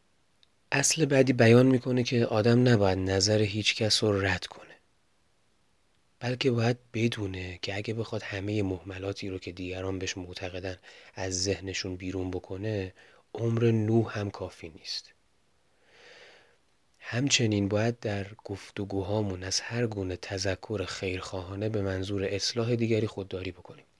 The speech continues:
به خاطر اینکه رنجوندن مردم آسونه، اما اصلاح اونا اگر ناممکن نباشه، دشواره.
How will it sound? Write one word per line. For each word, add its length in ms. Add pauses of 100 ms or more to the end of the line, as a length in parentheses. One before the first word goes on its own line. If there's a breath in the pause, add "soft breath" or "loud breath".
(420 loud breath)
به 80
خاطر 220
اینکه 240
رنجوندن 680
مردم 440
آسونه، 600 (640 loud breath)
اما 360
اصلاح 560
اونا 460
اگر 260
ناممکن 760
نباشه، 540
دشواره. 580